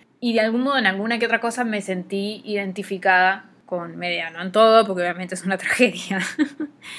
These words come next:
pero en alguna que otra cosita, ¿no? El libro más bonito que he comprado, creo que el box set de Jane Austen que compré, que es de Penguin, que tiene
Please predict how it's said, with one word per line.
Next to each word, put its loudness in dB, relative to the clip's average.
pero 6
en 4
alguna 4
que 4
otra 4
cosita, -6
¿no? -6
El 0
libro 2
más 0
bonito 4
que 4
he 0
comprado, 4
creo 8
que 2
el -2
box -2
set 0
de -6
Jane -6
Austen -6
que -16
compré, -6
que -4
es -8
de -2
Penguin, -6
que -8
tiene -4